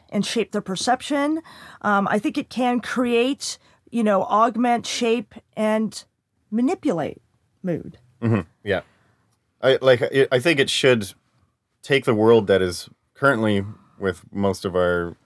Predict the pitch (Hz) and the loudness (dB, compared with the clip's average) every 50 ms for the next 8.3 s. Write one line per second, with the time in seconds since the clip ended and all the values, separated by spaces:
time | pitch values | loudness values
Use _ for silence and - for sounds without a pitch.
0 | _ _ _ 92 87 85 78 80 80 - 82 - - 87 90 90 87 80 80 85 | _ _ _ -10 -8 -6 -6 -8 -8 -12 -14 -14 -6 -4 -4 -2 -2 -2 -4 -4
1 | 85 82 85 80 - - - _ _ _ _ 92 101 101 98 95 - - 92 85 | -4 -6 -8 -10 -10 -12 -16 _ _ _ _ -2 -2 -2 -2 -6 -6 -4 -4 -4
2 | 76 73 95 - - - _ _ _ _ _ _ _ _ _ - 92 90 95 - | -4 -8 -10 -10 -12 -18 _ _ _ _ _ _ _ _ _ -8 -6 -6 -6 -6
3 | _ - 90 87 82 82 87 - - - 98 90 87 80 80 78 73 82 82 78 | _ -10 -6 -4 -2 -4 -4 -6 -6 -8 -8 -6 -6 -4 -6 -6 -4 -4 -4 -4
4 | 80 - - - - - - _ _ _ _ _ - 101 95 92 - - - 95 | -4 -8 -10 -14 -14 -14 -16 _ _ _ _ _ -4 -4 -4 -4 -6 -6 -4 -2
5 | 90 87 92 85 - _ 90 87 82 82 82 80 85 85 80 85 95 101 _ _ | -2 -2 -4 -6 -8 _ -8 -6 -6 -4 -4 -4 -4 -4 -6 -10 -12 -18 _ _
6 | _ _ _ _ _ - 92 85 82 85 95 85 82 80 - 95 92 - - 110 | _ _ _ _ _ -8 -6 -6 -4 -2 -4 -4 -4 -4 -6 -8 -8 -6 -6 -8
7 | 107 110 - _ _ _ _ _ _ _ _ - 98 92 87 87 - - 85 82 | -8 -8 -12 _ _ _ _ _ _ _ _ -6 -4 -2 -2 -4 -4 -6 -8 -8
8 | 80 - 92 87 80 78 | -4 -2 -2 -2 -2 -4